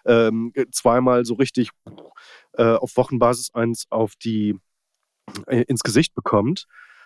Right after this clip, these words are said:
und so ein blaues Auge, da, das, dass man dann halt, dann, da kriegt man zumindest so ansatzweise ein Gefühl von Kontrolle, auch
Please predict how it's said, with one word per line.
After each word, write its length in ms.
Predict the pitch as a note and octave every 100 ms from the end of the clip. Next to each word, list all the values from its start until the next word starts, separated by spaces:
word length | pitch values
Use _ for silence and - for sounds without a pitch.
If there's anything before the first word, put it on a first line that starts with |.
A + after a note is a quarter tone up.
| _ _
und 200 | A2 G#2
so 80 |
ein 80 | G#2
blaues 340 | A2 A2 G#2 -
Auge, 400 | A#2+ B2 A2+ A#2+
da, 160 | B2+ A#2
das, 280 | A#2+ - -
dass 180 | A#2+ -
man 120 | B2+
dann 160 | B2+ A#2+
halt, 180 | C3 -
dann, 240 | A2+ A#2+
da 100 | A2+
kriegt 260 | A#2 - E3
man 100 | C3+
zumindest 300 | - C#3 B2+
so 120 | B2+
ansatzweise 500 | C3+ C#3 A#2 C3 A#2+
ein 20 |
Gefühl 280 | A#2 - C#3
von 120 | -
Kontrolle, 600 | A2 G#2 - C3+ A#2 B2+
auch 100 | G#2